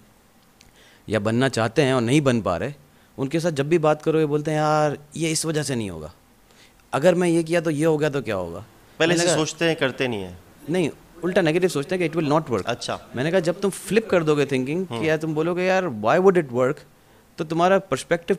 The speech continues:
Speaker 1: पूरा थ्री हंड्रेड एटी डिग्रीज चेंज हो जाएगा। आप,
Speaker 2: ओके।
Speaker 1: you will be able to look at it differently।" तो यही शायद इसमें मॉडल है कि जो तुमको सही लग रहा है ना, you just do it, but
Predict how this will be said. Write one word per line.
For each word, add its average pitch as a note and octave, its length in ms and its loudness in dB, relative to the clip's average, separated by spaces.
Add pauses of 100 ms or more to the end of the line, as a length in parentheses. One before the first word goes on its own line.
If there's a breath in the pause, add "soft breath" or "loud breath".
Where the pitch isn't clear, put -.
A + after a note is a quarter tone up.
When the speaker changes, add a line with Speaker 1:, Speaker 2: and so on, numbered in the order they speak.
Speaker 1:
पूरा F3+ 160 2
थ्री F3+ 260 -2
हंड्रेड D#3 640 0
एटी D#3 140 -2
डिग्रीज D#3+ 300 -4
चेंज D#3 160 -4
हो E3 60 0
जाएगा। F#2+ 280 -4
आप, A#2 140 -2
Speaker 2:
ओके। A2+ 260 -4
Speaker 1:
you C#3+ 80 -2
will D3 160 -4
be C#3+ 100 0
able D#3 160 -2
to B2 100 -4
look D3+ 160 -4
at C#3+ 100 -6
it G#2+ 80 -8
differently।" G#2+ 400 -10
तो B2+ 80 -2
यही D#3 220 0
शायद C#3+ 160 -2
इसमें B2+ 200 -4
मॉडल A#2 300 -2
है C#3+ 80 -4 (420 loud breath)
कि B2 60 -6
जो B2+ 160 4
तुमको E3+ 220 0
सही D#3 200 0
लग D3 160 4
रहा C3+ 120 2
है C#3 60 -2
ना, D3 300 -6
you G#2 100 -8
just B2 260 -2
do C#3 80 0
it, C3+ 140 -2
but C3+ 60 2